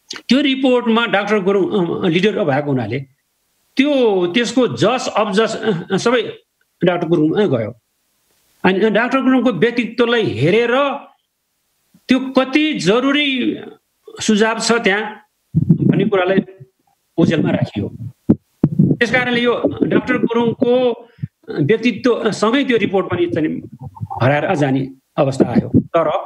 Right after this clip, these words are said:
त्यो हुनु हुँदैन, त्यो चाहिँ देशको लागि छ। त्यो, त्यो,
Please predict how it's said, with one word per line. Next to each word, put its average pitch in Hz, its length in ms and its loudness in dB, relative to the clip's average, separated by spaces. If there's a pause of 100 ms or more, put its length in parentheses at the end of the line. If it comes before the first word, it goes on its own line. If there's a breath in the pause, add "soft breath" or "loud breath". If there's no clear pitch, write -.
(380)
त्यो 214 180 2
हुनु 165 560 0
हुँदैन, 131 320 0 (540)
त्यो 240 260 2
चाहिँ 233 280 0
देशको 196 340 0
लागि 175 260 0
छ। - 140 -2
त्यो, 143 640 -2
त्यो, - 500 2